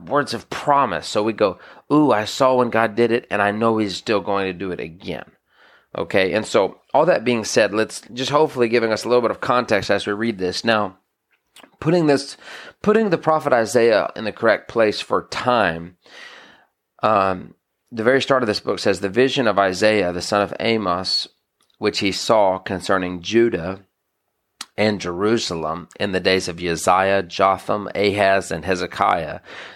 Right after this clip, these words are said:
the kings of Judah." So, reading this based off where Israel is at and how they're divided, understanding Judah and the kings of Judah,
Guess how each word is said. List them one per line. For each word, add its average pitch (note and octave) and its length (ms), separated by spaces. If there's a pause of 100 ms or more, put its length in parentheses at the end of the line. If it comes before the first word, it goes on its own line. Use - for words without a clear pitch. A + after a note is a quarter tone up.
(100)
the - 100
kings G#2 460
of E2 160
Judah." F#2+ 500 (480)
So, A2 520 (1400)
reading C#3 720
this G2+ 600 (920)
based C3 320
off A2 180
where A#2 220
Israel G#2+ 720 (220)
is G#2+ 240
at F#2 460 (440)
and F2+ 140
how G2 160
they're G#2+ 180
divided, F#2 720 (1120)
understanding G#2+ 720
Judah G2+ 580 (440)
and G2+ 160
the G2 80
kings G#2 480
of F#2 120
Judah, F#2 600